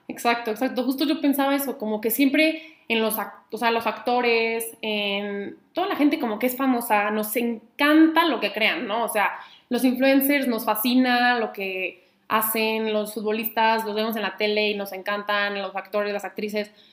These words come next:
pero como que tienen una historia, la verdad, bien dura. O sea, yo, las veces que te enteras, ¿no? De Cristiano Ronaldo y cómo es su historia y que dices, ¿en qué momento, no? Y, y la verdad yo creo que las, las historias, ni de nosotros los, los que aquí le echamos ganas a la vida, ni de los que ya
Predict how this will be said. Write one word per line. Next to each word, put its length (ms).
pero 180
como 200
que 100
tienen 320
una 120
historia, 300
la 120
verdad, 260
bien 220
dura. 300
O 40
sea, 100
yo, 240
las 180
veces 200
que 80
te 80
enteras, 400
¿no? 80
De 120
Cristiano 460
Ronaldo 480
y 40
cómo 220
es 80
su 60
historia 300
y 60
que 100
dices, 340
¿en 140
qué 120
momento, 520
no? 420
Y, 500
y 100
la 100
verdad 180
yo 80
creo 140
que 80
las, 260
las 180
historias, 480
ni 260
de 100
nosotros 520
los, 560
los 160
que 320
aquí 220
le 80
echamos 260
ganas 280
a 80
la 120
vida, 300
ni 160
de 140
los 160
que 120
ya 420